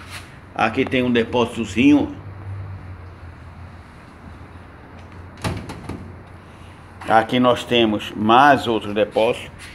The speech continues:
Ainda tá faltando o sistema de iluminação, aí de disjuntores, que vai entrar amanhã.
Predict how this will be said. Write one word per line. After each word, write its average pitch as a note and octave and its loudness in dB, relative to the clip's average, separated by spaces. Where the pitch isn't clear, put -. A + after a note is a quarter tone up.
Ainda A2 0
tá A#2+ 2
faltando A#2+ -2
o G#2+ -8
sistema A2+ -6
de A2 -4
iluminação, A2 -2
aí A2 2
de A2+ 0
disjuntores, A#2 0
que A#2 -4
vai G#2 2
entrar G#2+ 4
amanhã. A2 4